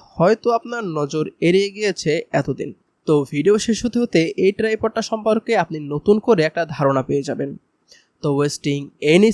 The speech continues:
single of second, let's start। এই ট্রাইপডটির প্যাকেটের ভিতরে একটা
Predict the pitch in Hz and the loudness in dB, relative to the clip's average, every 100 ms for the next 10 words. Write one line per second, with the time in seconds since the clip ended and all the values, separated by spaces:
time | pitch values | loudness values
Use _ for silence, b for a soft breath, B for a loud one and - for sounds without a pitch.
0 | - 220 220 220 - 233 240 262 240 143 | 2 -2 0 -2 0 -2 -2 -4 -6 -8
1 | 131 - 135 - _ - - - _ 165 | -8 -6 -6 -6 _ -6 -6 -6 _ -4
2 | 180 220 208 214 220 - 214 202 _ 151 | -2 0 2 2 2 2 2 2 _ 2
3 | 147 196 214 190 196 220 156 147 190 - | 4 2 2 -2 2 4 4 2 -2 -8
4 | _ _ _ - - - | _ _ _ -4 0 0